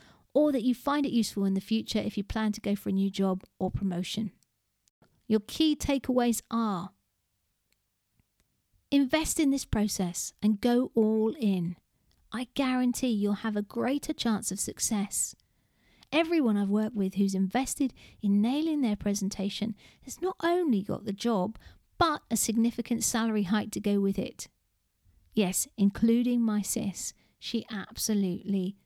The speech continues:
smashed it. Okay, manage your mindset, and that will free you up to focus with the right attitude.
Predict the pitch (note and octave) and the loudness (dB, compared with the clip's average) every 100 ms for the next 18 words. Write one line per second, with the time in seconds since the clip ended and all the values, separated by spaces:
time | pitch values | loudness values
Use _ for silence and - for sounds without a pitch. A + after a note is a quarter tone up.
0 | - - F#3 - - - - _ _ _ | -12 -8 -6 -6 -8 -8 -10 _ _ _
1 | _ _ _ _ - - - - _ A#3+ | _ _ _ _ -20 -20 -20 -20 _ 2
2 | C4+ - C#4+ F#3 A#3+ D4+ D#4 D#4+ D4 C#4+ | 2 4 2 4 2 2 2 2 2 2
3 | D#4 D#4 - G#3+ C#3 - - - G#3 A3+ | 2 0 0 -2 -2 -8 -20 0 2 4
4 | C4+ D4 - - - - - D#4+ D#4 D4 | 2 -2 -2 -8 -20 -16 0 2 4 2
5 | C4 B3 G3 - - _ - A3 - B3+ | 0 -2 -6 -16 -20 _ -2 -2 2 2
6 | - B3+ - - G3+ G3 G3 G3+ G3+ G#3 | 2 0 0 0 0 0 0 0 0 -2
7 | G3+ F#3+ F#3+ - G#3 G#3+ | -2 -2 -2 -2 -2 -4